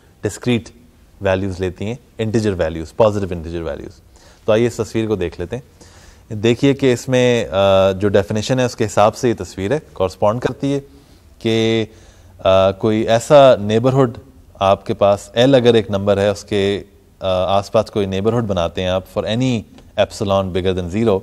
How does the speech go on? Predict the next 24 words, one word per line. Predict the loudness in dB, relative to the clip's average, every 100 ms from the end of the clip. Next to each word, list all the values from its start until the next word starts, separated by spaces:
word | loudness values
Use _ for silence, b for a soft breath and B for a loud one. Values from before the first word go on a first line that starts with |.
| -6 b b b b b b b -4
तो | -2
मकसद | -2 -2 -2
ये | 0 0 0
है | -2
कि | -2 -4 -4 -4
eventually | -2 -2 -2 -2 0 2
आपकी | 2 2 -4
सीक्वेंस | -6 -6 -4 -6 -6
इस | -8 -6
नेबरहुड | -4 -2 -4 -4
में | -8 -10 -10 -2
लाई | 2 2 2
करनी | -4 -6 -6
चाहिए, | -4 -4 -4 -8 b b b
और | 0
अगर | 2 0
करेगी | 0 2 2 0 -4
तो | -4 -8
हम | -6
कहेंगे | -4 -4 -4 -6 -4
L | -2 -2
is | -2 -6 -8
the | -10 -12 -8
limit | -6 -6 -8 -16